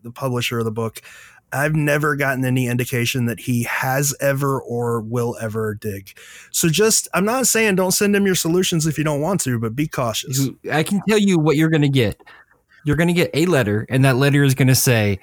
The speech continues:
Speaker 2: "Thank you for your, uh, theory. We do not have the solutions. We will record it as we do all of them. The pro-, the, uh, estate of Byron Price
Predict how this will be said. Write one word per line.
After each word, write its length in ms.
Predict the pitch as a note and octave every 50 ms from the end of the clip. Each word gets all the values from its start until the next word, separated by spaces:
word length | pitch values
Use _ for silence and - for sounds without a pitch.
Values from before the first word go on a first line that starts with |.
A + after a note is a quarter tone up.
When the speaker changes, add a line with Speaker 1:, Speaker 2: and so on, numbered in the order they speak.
| - - - - - - - - _ _ _ _ _ _ _ _
Speaker 2:
"Thank 240 | - D3 D3+ C3+ -
you 100 | F3+ F3 D#3+
for 280 | - - D3+ C#3+ D3
your, 460 | C#3 B2+ B2+ B2 A#2+ B2 B2 B2 B2+ -
uh, 260 | - - A#2+ A#2+ A2+
theory. 480 | A2 - - A#2+ G#2 G#2 G2+ G2+ G2 F#2+
We 200 | G2+ G#2+ A#2 A2+
do 120 | A2+ A2
not 240 | G2+ G#2 G#2+ A2 G#2+
have 200 | A2 A2+ A2 F#2+
the 80 | G2 F#2+
solutions. 680 | - - G#2+ G#2 G#2 G2+ - A2+ G#2+ G#2+ G#2+ - -
We 240 | G2+ A2 A2+ A2+ A2
will 340 | G#2 A2 G#2 G2 G2 F#2 F#2+
record 440 | G#2+ G2+ - - - F#3+ F#3+ F#3
it 100 | G3 -
as 240 | - C#3 C#3 C#3 C3+
we 80 | C#3+ C3+
do 240 | C#3 C3+ C3+ B2 -
all 280 | - A2 A2+ A2+ A2 G#2
of 100 | G2+ G2+
them. 280 | A2 G#2+ G#2 G#2+ G#2+ - - - - - - - - _ _ _ _ _ _ -
The 100 | C3 B2
pro-, 260 | - - C#3 C3+ A#2+
the, 440 | A#2+ A2+ A2+ A2 G#2+ G#2 G#2+ G#2 G2+
uh, 200 | G2+ G2 F#2+ F#2+
estate 580 | - - G#2+ - - - - D3 D3 C#3+ - - -
of 460 | B2+ B2+ A#2+ A#2+ A#2+ A2 G#2 A2+ A#2+ - _ - A#2
Byron 360 | B2 C3 B2 B2 A#2+ A2+ G#2+
Price 360 | - - B2+ A#2 A2 -